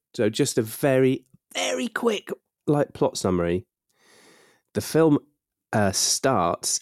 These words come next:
in the year twenty eighty-seven, and, uh, Michael Rennie is playing a cyborg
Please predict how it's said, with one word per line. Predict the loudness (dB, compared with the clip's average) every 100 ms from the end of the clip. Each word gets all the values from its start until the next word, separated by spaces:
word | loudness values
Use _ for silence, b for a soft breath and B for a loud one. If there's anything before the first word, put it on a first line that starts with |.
| 0
in | 2 4
the | 4
year | 6 6 4
twenty | 2 -4 -2 -6
eighty-seven, | -6 -8 -8 -8 -8 -12 _ _ b b b b b
and, | -4 -2 -2 -4 -6
uh, | -4 -2
Michael | 0 0 0 0
Rennie | 2 0 0 -2
is | -6
playing | -4 -2 0 0 -4 b b b b b b _
a | -2 -2
cyborg | -2 -2 0 2 0 -2 -2 -2